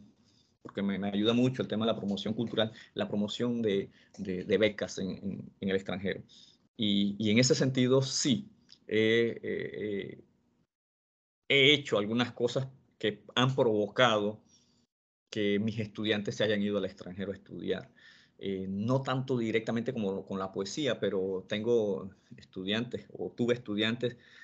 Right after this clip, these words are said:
que se fueron a, a Europa a estudiar, que se fueron a Estados Unidos a, a estudiar, y hoy está-, están de vuelta al país como grandes profesionales.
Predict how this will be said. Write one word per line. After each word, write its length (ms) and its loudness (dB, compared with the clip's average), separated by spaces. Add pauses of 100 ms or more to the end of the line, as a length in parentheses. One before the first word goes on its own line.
(120)
que 120 -8
se 140 -6
fueron 340 0
a, 520 -8
a 100 -8
Europa 520 2
a 40 -6
estudiar, 580 -4
que 100 -8
se 80 -18
fueron 180 -2
a 40 -8
Estados 340 -4
Unidos 240 -4
a, 240 -10
a 40 -16
estudiar, 400 -4
y 100 -4
hoy 220 2 (520)
está-, 260 -14
están 340 -6
de 60 2
vuelta 280 0
al 80 -2
país 320 -4
como 240 -8
grandes 280 -4
profesionales. 720 -2